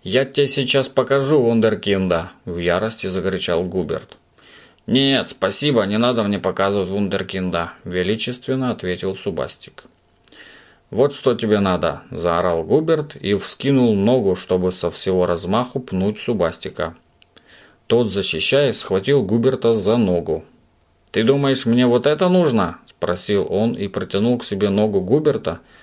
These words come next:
чтобы рассмотреть ее поближе. Губерт запрыгал на одной ноге, тщетно пытаясь вырвать другую из рук Зубастика. В конце концов он потерял равновесие и шлепнулся на землю. «Нет»,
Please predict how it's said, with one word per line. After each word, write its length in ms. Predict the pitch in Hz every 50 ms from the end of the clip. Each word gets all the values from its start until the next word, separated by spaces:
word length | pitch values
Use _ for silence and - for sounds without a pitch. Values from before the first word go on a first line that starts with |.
| - _ _
чтобы 340 | - - - 98 92 98 95
рассмотреть 540 | 95 - - 90 87 87 110 120 - -
ее 200 | 123 110 104 113
поближе. 540 | 110 - 107 104 98 90 87 80 87 82 - - - _ _ _ _ _ _ - - _ _ _
Губерт 520 | - 110 107 120 156 180 175 185 175 147 101
запрыгал 520 | 95 104 - - - 123 120 113 117 113
на 140 | 113 107 104
одной 300 | 101 95 101 101 95 92
ноге, 480 | 87 85 85 82 90 110 143 160 165 147 - -
тщетно 420 | - - 123 139 143 139 127 113
пытаясь 500 | - 107 101 - 113 117 127 123 - -
вырвать 360 | 98 107 113 120 123 113 92
другую 480 | 87 107 113 101 95 101 98 101 104 82
из 180 | 107 95 -
рук 220 | 104 98 98 98 -
Зубастика. 640 | - 104 95 87 85 - - - - - - 82 - - - _ _ _ _ _ -
В 80 | -
конце 320 | - 110 107 110 - 156 151
концов 400 | 156 156 143 - 123 123 120 123
он 120 | 113 110
потерял 380 | 113 107 - 107 110 107 101 95
равновесие 680 | 95 85 90 85 85 98 131 156 151 147 - 147 139
и 40 | 104
шлепнулся 560 | - - 95 104 104 - 117 113 107 - 107
на 120 | 104 104 101
землю. 400 | 90 87 85 82 87 92 - - _ _ _ _ _ _ _ _ _ _ _ -
«Нет», 400 | 117 - 151 151 - - -